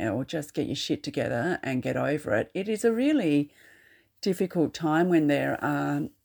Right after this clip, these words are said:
events in life that you would have normally shared with your child and then now you can't.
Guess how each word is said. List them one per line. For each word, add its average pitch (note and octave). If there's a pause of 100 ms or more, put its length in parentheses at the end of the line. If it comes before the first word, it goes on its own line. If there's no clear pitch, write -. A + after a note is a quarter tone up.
(120)
events D3+
in D#3+
life C#3
that D3
you D3+
would E3+
have E3 (180)
normally E3+
shared A3
with D3
your C3+
child C#3+
and D3
then D3+
now D3
you B2+
can't. -